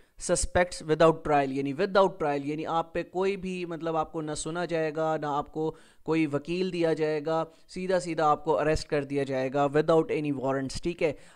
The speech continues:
अब ये क्या था, एक ये बहुत ज़बरदस्त एक कोटेशन उस वक्त फेमस हुई थी, "This act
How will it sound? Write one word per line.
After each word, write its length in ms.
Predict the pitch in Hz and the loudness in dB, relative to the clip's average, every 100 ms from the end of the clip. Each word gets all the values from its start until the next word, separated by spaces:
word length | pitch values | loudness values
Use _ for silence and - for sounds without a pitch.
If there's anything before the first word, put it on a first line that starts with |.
| - | -2
अब 160 | 160 | -2
ये 140 | 170 180 | 0 0
क्या 240 | 185 190 | 4 4
था, 160 | 190 185 | 4 2
एक 220 | 180 180 | 2 0
ये 140 | 180 | -2
बहुत 500 | 170 139 139 156 185 | -2 0 4 4 4
ज़बरदस्त 580 | 156 156 160 147 175 175 | 4 4 4 4 0 0
एक 160 | 175 - | -6 -8
कोटेशन 600 | 143 - 147 160 160 175 | -8 -4 -2 -2 -2 -2
उस 180 | 160 165 | -2 -4
वक्त 200 | - 151 | -4 -8
फेमस 540 | 139 156 147 160 - | -4 -2 0 0 0
हुई 120 | 151 | -2
थी, 260 | 147 156 147 | -2 -4 -2
"This 240 | 180 - | -2 0
act 180 | 185 | -2